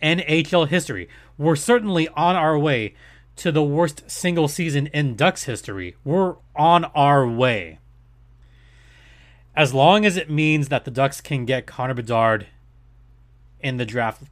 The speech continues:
then maybe it'll be worth it. But this is bad, folks. All right, I'm done ranting for this one. We're gonna be back with another show later on because we've got so much more to talk about, including some moves in the roster,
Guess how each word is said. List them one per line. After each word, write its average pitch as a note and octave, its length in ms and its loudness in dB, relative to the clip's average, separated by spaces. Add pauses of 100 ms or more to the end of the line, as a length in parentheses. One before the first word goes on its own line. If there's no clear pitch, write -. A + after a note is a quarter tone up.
(560)
then A2+ 380 -6 (260)
maybe D3+ 300 2
it'll D3 100 0
be D3 80 0
worth C#3 240 -2
it. F#2 200 -10 (840)
But G#2+ 220 -6 (240)
this C3+ 200 -6
is B2+ 120 -8
bad, G2 200 -8
folks. - 460 -14 (760)
All D#3+ 120 4
right, C3+ 200 4
I'm E3+ 220 2
done F3 220 2
ranting D3+ 320 2
for D3+ 160 2
this D3 200 2
one. D#3 220 0 (300)
We're D#3 180 2
gonna D#3+ 160 -4
be D#3+ 60 -2
back C#3+ 200 0
with C3 120 -8
another B2+ 180 -4
show B2 160 -10
later A2 300 -4
on D3 240 4 (240)
because C3 340 -2
we've F#3+ 260 -2
got F#3+ 200 -2
so A3 400 -2
much G3 240 -2
more E3 180 2
to D#3 80 -2
talk D#3 300 -2
about, A#2+ 300 -4
including C#3+ 640 -4 (320)
some C#3 300 -6
moves C#3 340 0
in B2+ 120 -4
the G#2+ 100 -6
roster, F3 800 -4